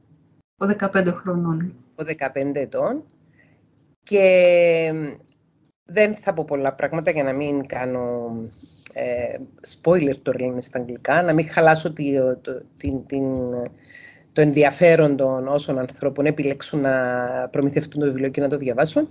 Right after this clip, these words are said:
Speaker 2: Ε, αυτό που μου έκανε πολύ θετικό ενδιαφέρον και με κράτησε, έτσι, μου κράτησε την προσοχή, ώστε να θέλω να διαβάσω και παρακάτω και παρακάτω,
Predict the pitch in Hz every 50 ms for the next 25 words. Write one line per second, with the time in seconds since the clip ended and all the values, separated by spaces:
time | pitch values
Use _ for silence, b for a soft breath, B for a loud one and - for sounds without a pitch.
0 | B B B B B B B B B B B B _ - - 160 160 156 151 147
1 | 147 143 143 - - 170 - - - 269 277 285 294 233 180 185 185 220 208 196
2 | 185 160 - - - 156 147 143 143 139 143 160 175 202 214 214 202 185 170 143
3 | 120 - - _ - - 156 147 - 135 - - - 156 151 151 139 131 123 113
4 | - - 120 117 117 143 202 277 302 - _ _ _ _ _ _ - 160 143 135
5 | 139 135 127 - 147 147 156 160 156 160 156 - - 151 147 - - - - 160
6 | 147 143 147 143 139 135 123 B B B B B B B B B - 156 156 156
7 | 175 165 170 180 170 - 196 185 180 175 180 156 147 139 - 175 165 - 185 170
8 | 160 156 165 170 175 170 147 143 143 160 160 - - 160 156 151 151 151 156 156
9 | 160 156 127 160 156 143 - 135 135 131 - - 117 117 - 226